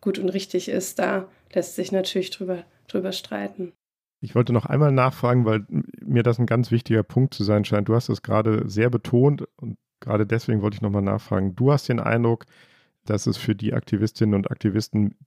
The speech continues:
Speaker 2: die du jedenfalls getroffen hast, ganz klar ist, es gibt eine Grenze der Militanz.
Speaker 1: Ja.
Speaker 2: Wo verläuft die?
Speaker 1: Ich finde das sehr interessant. Ich glaube, dass, ähm, die verläuft genau bei der Frage der Gewalt. Also sie sind, äh, bei Gewalt gegen Sachen,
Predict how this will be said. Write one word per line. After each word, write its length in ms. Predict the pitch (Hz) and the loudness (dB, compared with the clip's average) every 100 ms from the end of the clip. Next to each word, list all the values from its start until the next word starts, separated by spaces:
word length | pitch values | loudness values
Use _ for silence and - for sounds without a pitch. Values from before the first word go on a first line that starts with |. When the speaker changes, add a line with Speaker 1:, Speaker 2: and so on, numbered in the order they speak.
| _ | _
Speaker 2:
die 140 | 101 95 | -4 2
du 180 | 120 | 4
jedenfalls 380 | 147 135 117 110 | 6 4 2 0
getroffen 440 | - - 107 104 101 | -2 -2 -4 0 -2
hast, 160 | - | 0
ganz 260 | 110 123 - | -2 -2 -2
klar 420 | - 110 107 107 | -4 0 2 2
ist, 200 | 110 - | -2 -2
es 160 | - - | -6 -4
gibt 180 | - | -2
eine 80 | 107 | -2
Grenze 560 | 98 95 101 113 - 101 | -2 -2 0 0 0 0
der 160 | 98 | 2
Militanz. 800 | 95 92 95 - 92 - - - _ _ _ | 0 0 -2 -2 -4 -4 -10 -14 _ _ _
Speaker 1:
Ja. 400 | 196 190 170 160 _ _ - | 0 0 0 -6 _ _ -6
Speaker 2:
Wo 320 | 113 101 127 | -2 2 2
verläuft 560 | - 120 104 98 - - | 4 2 2 -2 -6 -12
die? 240 | - 117 _ _ _ _ | -14 -16 _ _ _ _
Speaker 1:
Ich 140 | 220 - | -4 2
finde 160 | 254 | 2
das 160 | 220 220 | 2 0
sehr 100 | 226 | 0
interessant. 400 | 220 226 233 196 | 2 0 0 0
Ich 120 | 196 | 0
glaube, 220 | 226 220 | 0 2
dass, 280 | 214 220 - | 0 -4 -4
ähm, 640 | 185 202 202 196 190 - - - | -2 2 4 4 2 -2 -8 -18
die 180 | 208 226 | -10 -4
verläuft 400 | 220 214 233 - | 0 2 0 0
genau 300 | 196 190 220 | 2 4 4
bei 140 | 214 | 2
der 100 | 196 | 2
Frage 320 | 196 190 196 | 0 0 2
der 120 | 190 185 | 2 0
Gewalt. 560 | 185 165 165 196 - _ - - - - - | -2 -2 -2 -4 -10 _ -20 -20 -20 -16 0
Also 460 | 196 196 202 202 - | 0 0 0 0 0
sie 180 | 214 208 | -2 -2
sind, 540 | 196 233 247 240 - - | 2 4 6 4 0 -2
äh, 280 | 214 202 196 _ - | 2 2 -2 _ 0
bei 160 | 196 | 0
Gewalt 480 | 190 196 190 220 247 | 2 0 2 2 0
gegen 240 | 214 196 180 | -2 0 0
Sachen, 500 | 175 - - 294 | 0 0 4 4